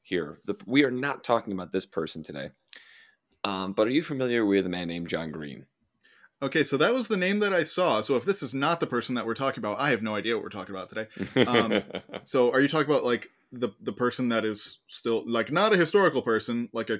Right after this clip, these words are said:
Speaker 2: a current living person, John
Speaker 1: Yeah,
Speaker 2: Green?
Speaker 1: the current living person. Are you familiar with, you know, current living person, John Green?
Speaker 2: The author?
Speaker 1: Yes.
Speaker 2: Yes, vaguely.
Speaker 1: Okay. Um, what, vaguely, are you just, like, aware he exists and is an author, or do you know anything else about him?
Speaker 2: I'm more familiar with his brother.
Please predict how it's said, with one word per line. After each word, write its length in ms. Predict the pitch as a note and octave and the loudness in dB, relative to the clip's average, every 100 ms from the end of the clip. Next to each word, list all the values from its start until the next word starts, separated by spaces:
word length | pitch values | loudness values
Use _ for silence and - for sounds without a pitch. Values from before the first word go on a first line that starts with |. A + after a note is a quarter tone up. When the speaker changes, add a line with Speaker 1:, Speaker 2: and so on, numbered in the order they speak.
| - | -6
Speaker 2:
a 80 | - | -10
current 360 | - C3 A#2 | -6 -4 -2
living 280 | A#2+ A2 G#2 | -4 -4 -6
person, 340 | G#2+ F#2+ G2 G2 | -8 -10 -10 -10
John 200 | G2 F#2+ | -4 -2
Speaker 1:
Yeah, 100 | F2 | 0
Speaker 2:
Green? 100 | F2+ | -2
Speaker 1:
the 80 | |
current 280 | - G#2+ G#2 | 2 4 6
living 240 | G#2 G2 F2 | 4 4 2
person. 300 | F2 D2+ D#2+ | 0 -2 -4
Are 20 | |
you 80 | G2 | -4
familiar 320 | B2 G2+ F#2 | 0 0 2
with, 280 | F#2 F2+ E2+ | 0 -2 -4
you 120 | - | -6
know, 60 | E2+ | -6
current 280 | - C3+ G2 | 2 4 4
living 200 | G2 E2+ | 2 2
person, 300 | G2 F2+ E2 | 2 2 -2
John 220 | E2+ D#2 | -2 -4
Green? 240 | C#2+ B1+ - _ _ A2+ G#2+ _ | -12 -16 -20 _ _ -20 -20 _
Speaker 2:
The 160 | A#2 G#2+ | -6 -4
author? 440 | G2+ G#2 G#3+ A3 _ _ _ _ _ _ - | -4 -4 -6 -8 _ _ _ _ _ _ 2
Speaker 1:
Yes. 380 | G#2 - - - _ _ - | 4 4 -2 -16 _ _ -6
Speaker 2:
Yes, 380 | A2+ D2 - - _ _ | -4 -4 -8 -16 _ _
vaguely. 420 | G#2+ G2+ - - - _ _ _ _ - | -6 -4 -6 -14 -18 _ _ _ _ 0
Speaker 1:
Okay. 240 | B2+ G2+ - - _ _ | 2 2 -2 -10 _ _
Um, 220 | A2 A2 C3 | -2 -2 2
what, 200 | C#3 - - - - _ - - | 0 0 -10 -20 -20 _ -14 -10
vaguely, 440 | A#2 C3 A#2+ G2 - | 6 8 8 4 0
are 60 | |
you 80 | A#2 | 0
just, 160 | B2+ G#2+ | 2 2
like, 140 | G2+ | 4
aware 280 | F#2+ F#2+ F#2 | 4 4 4
he 180 | F#2+ F2+ | 2 0
exists 320 | D#2+ F2 - | 0 -4 -4
and 120 | F2+ | -4
is 80 | F2 | -4
an 80 | - | -4
author, 340 | G#2+ - A2+ | -4 -2 0
or 140 | F#2+ | 2
do 60 | F2 | 0
you 40 | |
know 120 | F#2 F#2+ | 0 -2
anything 240 | E2+ E2 | -2 -6
else 140 | D2+ | -8
about 260 | - D#2 - | -10 -10 -12
him? 180 | C#2+ D2+ _ - _ | -18 -20 _ -20 _
Speaker 2:
I'm 120 | D#3+ | 2
more 140 | G3 D4 | 4 4
familiar 380 | B3+ G3 G3 F3 | 4 4 6 6
with 140 | D#3 | 4
his 100 | B2 | 0
brother. 460 | F#2+ G#2 D3 D#3+ | 0 0 0 -2